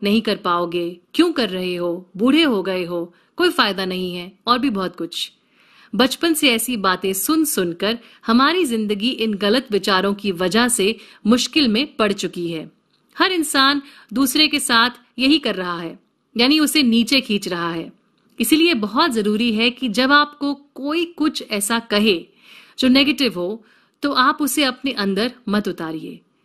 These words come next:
उनके डर को, उनकी छोटी सोच को अपना मत बनाइए। वो उनके विचार हैं, उनका सफर है, आपका नहीं। कई बार आपको लोग विश्वास दिलाने की कोशिश करेंगे कि आपको उनकी बात अपना लेनी चाहिए क्योंकि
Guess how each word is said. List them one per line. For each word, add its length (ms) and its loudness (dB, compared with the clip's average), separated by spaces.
उनके 360 6
डर 240 -2
को, 280 -4
उनकी 460 0
छोटी 360 -4
सोच 300 -4
को 400 -4
अपना 420 0
मत 200 -4
बनाइए। 540 -8
वो 140 4
उनके 260 2
विचार 420 2
हैं, 160 0
उनका 340 0
सफर 400 -4
है, 220 -2
आपका 420 0
नहीं। 380 -6
कई 160 2
बार 300 4
आपको 280 0
लोग 280 2
विश्वास 420 2
दिलाने 380 0
की 120 -6
कोशिश 380 -2
करेंगे 400 0
कि 160 0
आपको 380 2
उनकी 280 -2
बात 440 2
अपना 420 0
लेनी 280 0
चाहिए 400 -2
क्योंकि 560 0